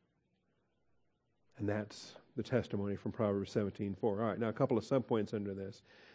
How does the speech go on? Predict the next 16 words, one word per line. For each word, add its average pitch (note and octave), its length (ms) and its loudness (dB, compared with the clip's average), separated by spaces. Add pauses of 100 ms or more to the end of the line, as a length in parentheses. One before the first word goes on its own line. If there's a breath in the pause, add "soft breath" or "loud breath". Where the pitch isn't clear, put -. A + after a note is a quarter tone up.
(160 soft breath)
This D3+ 80 8
is F#3 60 6
why F3 180 10
it's D#3+ 100 8
so E3 140 12
deadly. B2 440 8 (880)
We C3 120 10
understand D#3 480 10
eye D3+ 500 10
and D3 140 10
ear. B2+ 580 10 (140)
These C#3 240 12
are A#2+ 100 12
primary D#3+ 800 10
entrances C3+ 680 6
to B2+ 460 10